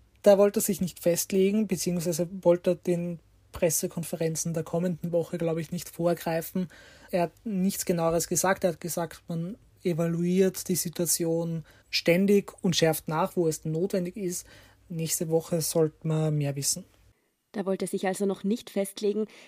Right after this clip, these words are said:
Speaker 2: Gab's denn sonst auch Punkte, von denen du dir erwartet hättest, dass er sie anspricht, wo dann aber nichts dazu gesagt wurde?
Speaker 1: Ich hätte mir erwartet, dass er im Bereich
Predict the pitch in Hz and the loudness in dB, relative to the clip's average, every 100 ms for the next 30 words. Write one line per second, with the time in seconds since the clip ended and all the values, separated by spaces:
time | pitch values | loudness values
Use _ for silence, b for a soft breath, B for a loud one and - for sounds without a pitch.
0 | B 196 196 254 226 202 262 - - 190 | B -6 -4 -6 -4 -2 -4 -6 -8 -8
1 | - - 277 294 - 262 254 226 202 214 | -10 -6 -4 -4 -4 -4 -2 -2 0 0
2 | 214 202 202 180 170 185 226 208 196 202 | 0 -2 -2 -2 -6 -4 -4 -4 -4 -4
3 | - 196 185 202 - 196 - - 247 - | -6 -8 -6 -6 -4 -4 -6 -2 -4 -4
4 | - 202 208 196 190 185 185 196 - - | -12 -4 -2 -2 -2 0 0 0 -4 -8
5 | - 240 254 247 220 208 - 220 226 247 | -4 -2 -2 -2 -2 -4 -6 -8 -4 -4
6 | 320 _ _ _ _ _ _ _ 226 254 | -6 _ _ _ _ _ _ _ 6 6
7 | 247 233 226 202 170 170 202 190 - - | 6 6 6 6 4 4 0 -2 -4 0
8 | 175 185 180 170 170 165 165 160 156 | 0 2 2 2 0 -2 0 -2 -4